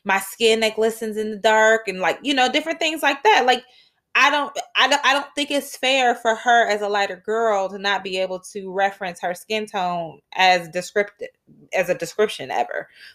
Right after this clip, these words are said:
in fear of it offending somebody. Like, that's the part that's kinda weird. Um, and again, I just think that it was bad timing and it was poorly executed.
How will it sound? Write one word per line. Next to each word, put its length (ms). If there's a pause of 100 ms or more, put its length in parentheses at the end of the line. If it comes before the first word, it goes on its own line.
(400)
in 160
fear 340
of 200
it 80
offending 500
somebody. 520
Like, 320 (400)
that's 400
the 100
part 240
that's 200
kinda 320
weird. 540 (100)
Um, 400
and 120
again, 240
I 60
just 220
think 240
that 300
it 140
was 160
bad 300
timing 640 (760)
and 360
it 100
was 180 (140)
poorly 960 (360)
executed. 760